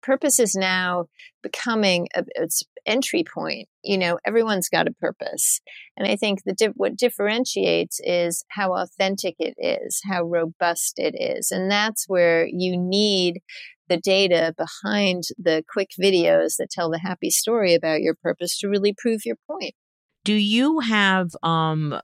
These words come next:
Speaker 2: a favored way to collect the data? 'Cause there's many different levels of data.
Speaker 1: We do it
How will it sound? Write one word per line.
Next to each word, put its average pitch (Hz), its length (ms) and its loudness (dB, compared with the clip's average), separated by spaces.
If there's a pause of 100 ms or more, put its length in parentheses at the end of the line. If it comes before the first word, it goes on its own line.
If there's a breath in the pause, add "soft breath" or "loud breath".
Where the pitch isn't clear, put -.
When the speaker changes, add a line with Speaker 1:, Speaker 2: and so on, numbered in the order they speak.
Speaker 2:
a 131 100 -2
favored 180 600 0
way 156 220 2
to - 220 -10
collect 127 720 -4
the 135 300 -2
data? 123 520 0 (200 soft breath)
'Cause 185 100 -8
there's 180 160 0
many 202 220 2
different 170 340 -4
levels 120 400 -2
of 107 140 -10
data. 92 300 -6 (540 loud breath)
Speaker 1:
We 320 180 0
do 359 260 0
it 233 240 6